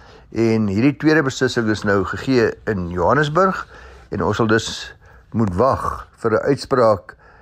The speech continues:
deur 'n hoër hof as 'n hof van eerste instansie voordat ons weet wat die geldende reg op die oomblik is. Maar tot dan, op hierdie stadium, sal die Pretorius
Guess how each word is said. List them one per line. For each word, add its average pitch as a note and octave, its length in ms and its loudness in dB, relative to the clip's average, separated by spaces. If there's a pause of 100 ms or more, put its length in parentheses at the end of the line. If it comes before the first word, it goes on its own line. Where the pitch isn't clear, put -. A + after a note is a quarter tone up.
(140)
deur G#2 200 0
'n G#2 120 2
hoër D3 300 4
hof A2+ 240 4
as G2 200 -2
'n A#2 40 2
hof G#2 200 0
van - 140 -2
eerste A2+ 320 -2
instansie F#2+ 680 -2 (480)
voordat G#2+ 280 0
ons G2+ 220 -2
weet A2 340 0 (160)
wat F#2+ 120 0
die G2 100 -4
geldende G#2 580 2
reg F#2+ 480 0 (160)
op G#2 60 -10
die G#2 100 -6
oomblik G#2 380 -2
is. C#3 320 0
Maar F#2+ 180 -4
tot E3 240 2
dan, B2+ 360 2 (540)
op F#2 160 -14
hierdie A#2+ 220 2
stadium, D3+ 640 2 (500)
sal A2+ 220 2
die G2+ 100 -2
Pretorius C#3+ 640 2